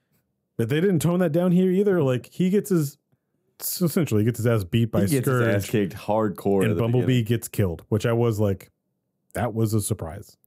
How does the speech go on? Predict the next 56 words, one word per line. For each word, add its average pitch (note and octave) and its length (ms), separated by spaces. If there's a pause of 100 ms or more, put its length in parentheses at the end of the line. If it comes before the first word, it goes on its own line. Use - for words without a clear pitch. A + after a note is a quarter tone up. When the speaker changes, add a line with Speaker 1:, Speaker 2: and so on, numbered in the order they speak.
(220)
Speaker 2:
Uh, A2+ 180
Speaker 1:
Even D3 160
though D#3 100
it's C#3+ 160
in D#3 140
the B2+ 60
trailer, D3 360
he B2 80
gets A#2 160
stabbed, C3+ 400
but A#2+ 80
I - 40
was G#2+ 100
like, A2+ 120
"Oh, C3+ 200
I - 20
mean, A#2+ 160
Speaker 2:
oh, G#2 200
I G#2 80
mean, G#2+ 420
Speaker 1:
who E3+ 80
Speaker 2:
that E3+ 40
Speaker 1:
knows E3+ 220
what C3+ 100
they A#2+ 120
can G#2+ 160
survive?" F2+ 320
Speaker 2:
I A2 40
knew A#2 180
that A2+ 120
he G#2+ 60
would G2 100
come G2+ 160
back F#2 160
to F2 80
life F2+ 240
Speaker 1:
But G2 120
Speaker 2:
because A#2+ 220
Speaker 1:
also, G2+ 140
Speaker 2:
in G2+ 100
the F#2+ 60
trailer F#2 300
we F#2 100
Speaker 1:
the A2 60
Speaker 2:
see - 100
him B2+ 60
Speaker 1:
trailer A#2 120
showed A#2 200
a A2+ 60
Speaker 2:
fighting. G#2 120
Speaker 1:
whole C3 240
other A2+ 140
scene. A2+ 240
I G#2+ 40
was G2 120
like, G2 100